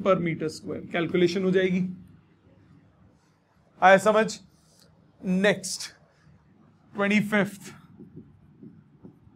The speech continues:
A sixty K G motor sits on four cylindrical rubber blocks। Each cylinder has a height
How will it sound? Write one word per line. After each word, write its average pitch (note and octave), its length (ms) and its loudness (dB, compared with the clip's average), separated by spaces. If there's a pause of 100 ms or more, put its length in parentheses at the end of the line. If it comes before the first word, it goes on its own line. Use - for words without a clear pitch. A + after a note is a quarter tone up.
(1800)
A G#3 100 4
sixty C4+ 540 2
K C4 260 2
G A#3+ 160 4
motor A3 380 6 (320)
sits - 440 0 (180)
on A#3+ 120 2 (180)
four B3+ 300 6
cylindrical A#3 720 2 (120)
rubber G3+ 200 6 (140)
blocks। G3+ 340 6 (760)
Each C#4 300 4 (160)
cylinder A3 640 6 (480)
has G#3+ 240 8
a A#3 160 10
height A#3 320 6